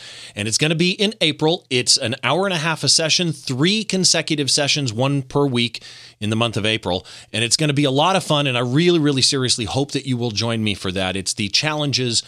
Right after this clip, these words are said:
of low light action photography. Uh, it's easy to find, too. If you want to, it's just princeton photo workshop dot com. For today's show, as with every show, the show notes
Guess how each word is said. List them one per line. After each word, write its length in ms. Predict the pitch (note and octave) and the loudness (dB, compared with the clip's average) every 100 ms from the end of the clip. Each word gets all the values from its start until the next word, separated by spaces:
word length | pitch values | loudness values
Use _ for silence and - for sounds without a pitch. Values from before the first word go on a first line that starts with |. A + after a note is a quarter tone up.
| - - | -12 -8
of 140 | A2 G#2 | -6 0
low 160 | A#2 | 0
light 240 | G#2 G#2 F#2+ | 0 0 0
action 420 | F2+ - F2+ D2 | -2 -2 -4 -4
photography. 640 | D#2 D2+ D#2 C2 B1+ C#2+ | -8 -6 -6 -8 -8 -8
Uh, 280 | D2+ D#2+ E2 | -8 -10 -12
it's 460 | D#2 F2 F2+ - - | -12 -10 -6 -6 -6
easy 320 | - A2 F#2 F#2 | -8 -4 -4 -4
to 80 | |
find, 320 | F2 F2+ E2 D#2 | -4 -6 -6 -6
too. 220 | D#2+ C#2+ | -6 -6
If 220 | D2+ - | -8 -10
you 100 | E2+ | -8
want 180 | F2+ F2+ | -6 -6
to, 120 | F#2 | -6
it's 140 | E2 - | -6 -6
just 300 | F#2 E2+ - | -4 -4 -4
princeton 380 | C3+ C3+ - A2 | -4 -4 -4 -6
photo 240 | A2+ G2+ | -6 -4
workshop 560 | F#2 F2+ - F#2+ E2+ - - - - G2 | -4 -6 -4 -4 -4 -8 -18 -20 -18 -2
dot 260 | F#2+ - | -2 -2
com. 320 | - F2 C#2 - - - | -4 -4 -4 -8 -18 -18
For 220 | - C#3+ | -2 0
today's 500 | C3+ C#3 D#3 G#3 B3+ | 2 0 2 2 2
show, 300 | - C3 A2+ | 2 2 2
as 200 | F#3 A3+ | 2 2
with 120 | A3+ F#3+ | 2 2
every 260 | G#3 D3+ | 2 2
show, 420 | - F2 D2 G#2+ - _ _ _ | 2 0 -2 -4 -12 _ _ _
the 80 | B2 | 0
show 260 | - A#3+ C#4 | 2 4 4
notes 480 | B2 G#2 - - | 2 0 0 -2